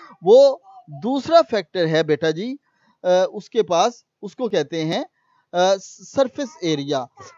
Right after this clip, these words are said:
जब उसके पास सरफेस एरिया ही फिनिश हो गया, सरफेस एरिया ही ना बचा, तो फिर बेटा जी एडजॉर्प्शन कहाँ पर होगी? यानी कि साइड्स का अवेलेबल होना एक फंडामेंटल कंडीशन होता है। अब यहाँ पर,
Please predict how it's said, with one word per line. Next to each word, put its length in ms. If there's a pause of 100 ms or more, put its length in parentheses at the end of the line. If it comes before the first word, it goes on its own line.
जब 260
उसके 400
पास 360 (420)
सरफेस 480 (100)
एरिया 600 (380)
ही 220
फिनिश 420
हो 140
गया, 340 (360)
सरफेस 400
एरिया 280
ही 160
ना 120
बचा, 380 (260)
तो 80
फिर 200
बेटा 260
जी 260
एडजॉर्प्शन 800 (320)
कहाँ 220
पर 160
होगी? 340 (280)
यानी 180
कि 120
साइड्स 540
का 120
अवेलेबल 460
होना 320 (320)
एक 200 (100)
फंडामेंटल 640 (240)
कंडीशन 420
होता 300
है। 80 (400)
अब 160
यहाँ 300
पर, 420